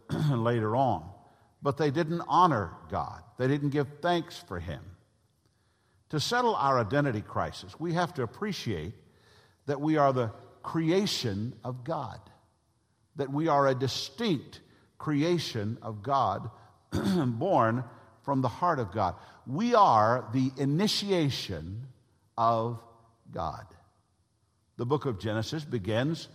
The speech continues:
with these words, <clears throat> "In the beginning." Now, the reason that it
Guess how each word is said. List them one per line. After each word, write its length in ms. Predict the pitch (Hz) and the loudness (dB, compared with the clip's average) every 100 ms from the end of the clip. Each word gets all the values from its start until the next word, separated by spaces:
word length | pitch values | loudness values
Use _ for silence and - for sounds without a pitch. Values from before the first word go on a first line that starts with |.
| - - | -20 -8
with 160 | 123 | -8
these 260 | - 135 135 | -2 -2 -2
words, 460 | 131 135 92 76 - - - - | 0 0 0 -6 -14 -20 -10 -6
<clears throat> 340 | 139 110 - | -2 -4 -4
"In 440 | 127 143 175 208 196 - - _ _ _ _ - | 0 0 0 -2 -8 -14 -20 _ _ _ _ -10
the 80 | 143 | -6
beginning." 500 | 143 117 82 - - - _ _ _ _ _ _ _ _ _ _ _ _ _ _ _ _ _ _ _ _ - | -6 -6 -10 -12 -20 -20 _ _ _ _ _ _ _ _ _ _ _ _ _ _ _ _ _ _ _ _ -4
Now, 100 | 139 | 0
the 100 | 131 | 2
reason 420 | 123 147 127 127 | 2 2 2 2
that 160 | 120 113 | 4 4
it 160 | 110 | 2